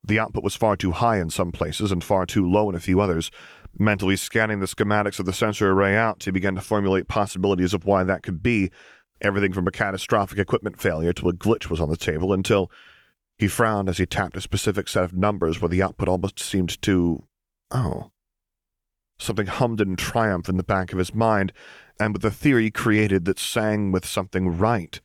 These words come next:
He shoved the pad back into the man's hands as he stalked over to the tie in long strides, fishing a screwdriver from his belt. Popping the casing from the exposed mainframe open, he carefully sorted through various bundles of wires and transmitters until he found the board in question.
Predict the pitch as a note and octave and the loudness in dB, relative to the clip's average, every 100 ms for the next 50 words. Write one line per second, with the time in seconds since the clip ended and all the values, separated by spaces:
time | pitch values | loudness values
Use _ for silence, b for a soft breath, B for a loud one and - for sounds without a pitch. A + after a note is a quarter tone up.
0 | _ _ _ _ _ _ - F#2 - A2+ | _ _ _ _ _ _ -4 -2 0 0
1 | G2+ F#2+ - G#2+ G2+ F#2 G2 F#2+ - G2 | 0 -4 -2 0 -2 -2 -2 -2 -4 -2
2 | F#2+ F#2 F#2 F#2 - A2+ G2+ F#2 F2+ E2+ | 0 0 0 -2 -2 -2 -2 -4 -4 -4
3 | F2+ - G2+ F2+ F#2+ F#2 F2 F2 - - | -2 2 0 0 2 2 0 -6 -6 -2
4 | F#2+ F2+ F#2 F#2+ F2+ D#2+ - A#2+ G#2+ F2 | 0 0 2 2 2 -2 -2 0 2 0
5 | D2+ - B B B B - - F#2+ F2 | -4 -10 B B B B -4 -2 0 -2
6 | - A2+ G#2 F2 D#2+ E2 F2 F2 F2 G2+ | 2 2 2 0 -2 -2 0 0 2 0
7 | F2 - _ _ _ _ - B2+ A2 G2+ | 0 -10 _ _ _ _ -4 -2 2 0
8 | F#2 - B2 A2+ F#2+ F2 F#2 F2 - G#2 | 0 -2 -4 -2 -4 0 0 0 -2 0
9 | F#2 E2+ F#2 A#2 A2 G2 F#2 G#2+ C3 F2 | 2 0 -2 -2 0 -2 0 0 0 -2
10 | - B B B G2+ - G#2 F#2+ G2 F#2 | -2 B B B -2 2 0 2 0 2
11 | - G#2 F2 G2 F#2+ E2+ F#2+ F#2 F2 - | 2 2 0 2 2 4 2 2 -2 0
12 | G2+ F#2 F2+ F2+ F2 G2 F#2 F2+ F2 - | -2 0 -2 -2 0 0 0 -2 -4 -2
13 | B2 A2+ G#2+ F#2 F2+ F#2+ F#2+ F#2 - F#2+ | -2 0 0 0 0 0 0 0 0 -2
14 | F2+ F2 F#2 F2+ E2+ A2 G#2 - D2+ | -2 2 2 2 0 -2 -2 -4 -6